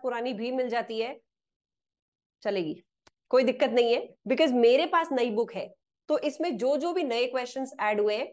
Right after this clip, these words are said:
वो मैंने otherwise भी तुम्हें कराने हैं, तो वो क्लासेस में हो जाएंगे। अगर आपको पुरानी बुक भी किसी से मिलती है, you can take that, that's absolutely okay।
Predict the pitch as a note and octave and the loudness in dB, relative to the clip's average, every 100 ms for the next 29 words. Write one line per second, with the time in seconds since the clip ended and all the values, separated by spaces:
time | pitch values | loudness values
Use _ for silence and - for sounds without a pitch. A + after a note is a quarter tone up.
0 | G#3+ C4 C4+ C#4+ C#4 A3+ A3+ B3 B3 A#3+ | -2 2 4 4 2 0 2 2 0 -2
1 | A3+ G#3+ G#3 E3+ D#3 C#3+ - _ _ _ | -4 -4 -4 -4 -4 -8 -10 _ _ _
2 | _ _ - A3+ A#3 A3+ F#3+ F#3+ F#3+ G3+ | _ _ 0 4 4 4 0 0 -4 -2
3 | G3 G3 G3+ G#3+ C4+ _ _ _ _ - | -2 0 0 0 -8 _ _ _ _ 4
4 | A3 A3+ A3 B3 B3 B3 A3+ A#3 B3+ A#3 | 6 4 4 2 2 2 0 0 0 -2
5 | B3+ G3+ A#3+ B3+ B3+ B3+ C4 A#3+ A3 B3 | -4 -6 -4 -4 -6 -2 2 4 2 2
6 | B3 G#4 C#4+ B3 C4 C4 A3 G3+ G#3 D4 | 0 2 0 2 0 2 2 0 0 0
7 | B3 A3 G#3 - A3 A3 A3 E3 - | 0 -2 -4 -2 -2 0 0 0 -6